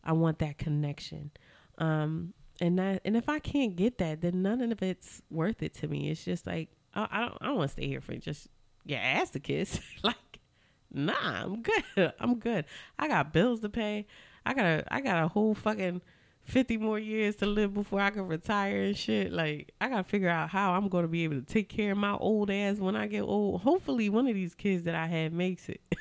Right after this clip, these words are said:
<laughs> 'cause I'ma need them to take care of me the way this world's going on. Um, but yeah, so that's my conversation today. Hopefully I didn't bore you, but I wanted to bring you some real shit.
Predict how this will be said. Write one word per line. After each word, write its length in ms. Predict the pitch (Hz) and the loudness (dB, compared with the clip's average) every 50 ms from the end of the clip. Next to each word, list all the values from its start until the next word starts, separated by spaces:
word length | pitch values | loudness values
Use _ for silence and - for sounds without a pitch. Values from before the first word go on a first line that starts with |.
| - | -6
<laughs> 240 | - - - - - - | -12 -12 -14 -16 -16 -14
'cause 400 | - - 160 - - - - - - - - - - - | -6 -2 -2 -4 -4 -4 -18 -20 -18 -16 -16 -16 -10 0
I'ma 240 | - 226 277 294 269 | 2 6 6 6 6
need 200 | 220 196 190 175 | 4 2 0 0
them 200 | 185 185 196 165 | 0 0 0 0
to 60 | 160 | 0
take 200 | - 165 156 - | -2 -4 -4 -4
care 160 | - 156 147 | -4 -2 0
of 80 | 147 151 | 0 2
me 180 | 165 165 156 - - - - - _ | 2 0 0 -4 -8 -20 -20 -10 _
the 100 | - 151 | 0 2
way 160 | 165 180 190 | 4 4 4
this 140 | 185 185 185 | 4 2 2
world's 360 | 170 165 165 170 165 156 151 | 2 2 2 4 2 2 0
going 340 | 160 156 151 151 139 139 143 | 0 0 2 2 2 2 2
on. 240 | 143 143 135 - 139 - - - - - - - - - - | 2 2 2 0 -4 -8 -12 -20 -20 -20 -20 -20 -20 -4 0
Um, 440 | - 160 156 147 143 147 147 156 - _ _ _ _ _ _ _ _ _ _ _ _ _ _ _ _ - - _ _ _ | 2 4 4 4 2 0 -2 -4 -8 _ _ _ _ _ _ _ _ _ _ _ _ _ _ _ _ -16 -16 _ _ _
but 320 | 190 180 208 208 202 175 - | 0 4 4 4 4 4 4
yeah, 240 | 160 151 147 - 160 - - - _ _ _ | 2 0 0 -2 -6 -10 -16 -20 _ _ _
so 720 | - - - 226 220 214 208 202 202 196 185 185 196 208 196 - - - _ _ _ _ _ _ _ - | -14 0 6 8 8 8 8 8 6 4 2 0 -2 -4 -4 -8 -16 -20 _ _ _ _ _ _ _ 2
that's 340 | 185 202 220 254 269 - - | 4 6 6 6 2 2 0
my 200 | 254 254 254 - | 0 2 2 2
conversation 680 | 220 202 196 196 208 196 - 175 185 - - 185 190 | 2 2 2 2 0 0 0 0 0 0 0 -2 -2
today. 640 | - - 180 175 160 156 156 156 156 156 160 160 160 | -2 0 0 2 2 2 0 0 -2 -2 -2 -2 -2
Hopefully 420 | 175 160 165 - - 175 180 180 | -2 -2 -2 -2 -2 -2 0 0
I 120 | 180 180 | 0 0
didn't 420 | 180 196 202 - - 233 233 - - | -2 -2 -4 -2 -2 -4 -4 -4 -2
bore 240 | 220 214 208 202 202 | -2 0 0 0 0
you, 440 | 208 202 196 202 202 208 208 208 | 0 0 0 2 2 2 2 0
but 200 | 185 190 180 170 - | 0 0 0 0 2
I 100 | 175 190 | 2 2
wanted 260 | 208 247 277 269 240 | 2 2 0 0 0
to 80 | 214 196 | 0 0
bring 260 | 180 180 180 185 190 | 0 0 0 0 0
you 80 | 185 | -2
some 320 | 185 - - 180 175 170 165 | 0 0 0 0 2 2 2
real 220 | 170 165 165 170 | 2 2 2 2
shit. 480 | 170 - - - 160 160 156 156 - | 0 -4 -4 -2 0 0 2 0 -2